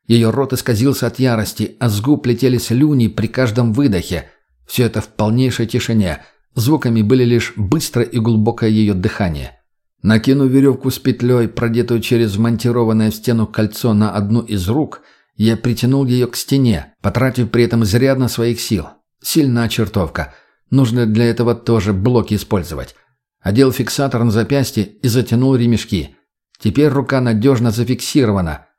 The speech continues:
Такую же манипуляцию проделал со второй рукой. С ногами пришлось повозиться, так как прежде потребовалось снять с нее сапоги, а ноги гораздо сильнее рук,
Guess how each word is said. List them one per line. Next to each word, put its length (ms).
Такую 280
же 100
манипуляцию 640
проделал 400
со 120
второй 280
рукой. 440
С 100
ногами 380
пришлось 400
повозиться, 720
так 160
как 180
прежде 380
потребовалось 720
снять 360
с 80
нее 160
сапоги, 560
а 120
ноги 360
гораздо 400
сильнее 380
рук, 300